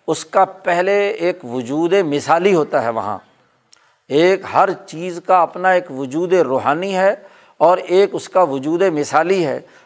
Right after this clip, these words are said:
تو عالم مثال میں ان تمام اشیاء کے ماڈل یا یوں کہہ لیجیے ماسٹر کاپی ہر چیز کی، وہاں اللہ نے اسے وجود بخشا۔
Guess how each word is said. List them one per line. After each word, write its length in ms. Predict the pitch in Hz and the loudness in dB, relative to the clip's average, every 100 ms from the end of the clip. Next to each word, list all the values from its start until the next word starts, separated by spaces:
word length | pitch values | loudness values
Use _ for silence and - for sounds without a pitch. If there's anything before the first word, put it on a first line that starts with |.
| _ | _
تو 100 | - - | -6 4
عالم 500 | 147 170 185 202 151 | 4 4 2 0 -2
مثال 580 | 147 - 151 180 185 | -2 2 4 4 2
میں 520 | 147 139 151 185 196 202 - _ _ | -2 -6 -6 -4 -6 -8 -16 _ _
ان 180 | 170 185 | -6 -4
تمام 480 | 180 151 165 185 190 - | -2 4 4 4 2 -6
اشیاء 540 | 143 - 143 156 180 175 | -8 -6 2 4 4 0
کے 160 | 185 180 | -2 -2
ماڈل 600 | 131 131 143 156 165 123 - _ _ | 2 4 4 4 2 -2 -10 _ _
یا 260 | 123 156 156 151 | 0 2 2 -2
یوں 160 | 175 | -8
کہہ 120 | 160 | -4
لیجیے 400 | 156 160 160 165 | -4 -4 -4 -2
ماسٹر 460 | 156 139 156 - 190 | 0 2 2 2 -2
کاپی 400 | 180 165 165 160 | 2 0 2 0
ہر 140 | 120 | 0
چیز 380 | 151 - 147 131 | -2 -6 -8 -8
کی، 160 | - 147 | -12 -6
وہاں 340 | 131 131 151 | -4 0 0
اللہ 240 | 139 139 143 | 0 -2 -2
نے 140 | 147 - _ _ _ _ | -4 -10 _ _ _ _
اسے 460 | 151 - 170 156 143 - _ _ - | -12 -4 0 0 0 -4 _ _ -12
وجود 460 | 120 120 151 180 | -10 -4 0 0
بخشا۔ 500 | 123 107 - - 165 | 0 -4 -4 0 0